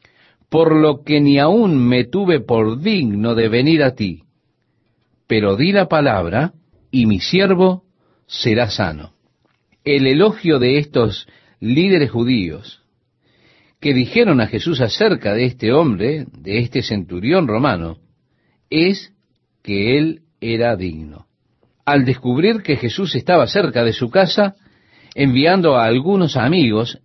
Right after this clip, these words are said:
él dijo, "No soy digno de que entres bajo mi techo, por lo que ni aun me tuve por digno de venir a ti." En esa cultura, estimado oyente,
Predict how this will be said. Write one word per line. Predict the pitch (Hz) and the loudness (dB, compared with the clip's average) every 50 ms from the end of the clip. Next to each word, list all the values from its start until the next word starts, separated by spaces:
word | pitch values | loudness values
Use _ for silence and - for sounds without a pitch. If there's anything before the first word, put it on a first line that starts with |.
| _ _ | _ _
él | 135 139 127 117 | -2 0 0 0
dijo, | 123 127 113 - - 104 92 87 - _ _ _ _ _ _ _ | 0 -2 -2 -2 -2 -4 -4 -4 -8 _ _ _ _ _ _ _
"No | - 120 143 165 196 196 | 0 2 2 2 2 0
soy | - - 175 135 110 104 | 0 0 2 2 2 0
digno | 117 160 240 254 190 - 92 92 92 90 87 98 135 170 214 214 _ _ _ _ _ _ _ | 0 0 0 0 0 0 -2 -4 -6 -6 -6 -6 -6 -6 -8 -10 _ _ _ _ _ _ _
de | - 110 127 143 127 95 | -14 -4 -2 -2 -2 -2
que | - 104 104 110 127 139 | -6 -6 -2 0 0 0
entres | 147 135 135 143 139 127 | 0 -2 -2 -4 -2 -2
bajo | 151 139 117 156 156 | -2 -4 -4 -4 -4
mi | 175 175 | -4 -2
techo, | - 240 233 196 - - - - _ _ _ _ _ _ _ _ _ _ | 0 0 0 0 -2 -8 -20 -20 _ _ _ _ _ _ _ _ _ _
por | 147 160 156 143 | 0 2 2 4
lo | 143 143 143 131 123 | 4 4 2 0 0
que | - 135 131 | -2 -2 0
ni | 123 123 131 | 2 2 2
aun | 151 185 208 196 170 | 2 2 2 2 2
me | 147 123 110 | 0 0 0
tuve | - 202 214 190 180 147 | -2 -2 0 2 2 2
por | 107 - - 123 117 117 113 127 156 | 0 0 0 0 2 2 0 0 -2
digno | 202 240 214 151 117 104 101 101 101 117 131 127 95 | -2 0 0 0 0 0 -2 -2 -2 -2 -2 -4 -4
de | 85 85 95 95 92 | -6 -8 -8 -6 -6
venir | 87 92 95 107 123 147 165 175 175 180 - - _ | -6 -6 -4 0 0 0 0 0 -2 -6 -10 -8 _
a | 143 156 | -4 -4
ti." | 151 - 190 127 78 - - _ _ _ _ _ _ _ _ _ _ _ _ _ _ 170 | -2 -2 -4 -6 -6 -8 -16 _ _ _ _ _ _ _ _ _ _ _ _ _ _ 0
En | 190 233 | 2 2
esa | 247 - 240 185 | 4 4 2 0
cultura, | 139 131 120 107 107 - 175 143 104 98 92 | 0 -2 -4 -4 -2 -2 0 0 0 0 -2
estimado | 95 - 101 95 98 95 95 | -4 -6 -6 -6 -4 -4 -4
oyente, | 92 95 120 139 139 135 131 - 170 160 | -4 -4 -2 -2 -2 -2 -2 -4 -4 -4